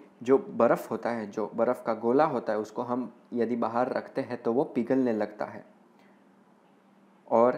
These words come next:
कभी पानी को गैस पर चढ़ाया होता है तो थोड़े समय बाद उसमें बुलबुले आने लगते हैं।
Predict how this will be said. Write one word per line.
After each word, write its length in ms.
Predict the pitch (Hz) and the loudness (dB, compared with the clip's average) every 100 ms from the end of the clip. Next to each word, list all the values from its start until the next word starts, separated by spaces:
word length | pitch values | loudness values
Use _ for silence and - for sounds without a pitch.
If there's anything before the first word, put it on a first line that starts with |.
| - - | 0 2
कभी 200 | 117 120 - - | 4 2 2 4
पानी 300 | 110 123 139 | 4 4 2
को 120 | 131 | 0
गैस 300 | 110 117 - | 0 -2 0
पर 100 | 143 | -2
चढ़ाया 400 | 131 113 110 135 | 0 0 2 0
होता 320 | 151 123 - 107 | -2 -4 -4 -4
है 160 | 113 | -6
तो 200 | 107 120 | -6 -6
थोड़े 320 | 113 113 120 151 | -4 0 0 0
समय 320 | - 117 110 | -2 -2 0
बाद 260 | 110 135 | 2 0
उसमें 320 | 113 - 120 117 | -2 -4 -2 0
बुलबुले 360 | 131 151 170 | 2 2 2
आने 260 | - 110 104 | 2 -2 -2
लगते 300 | 101 98 - | -6 -8 -12
हैं। 200 | 107 | -12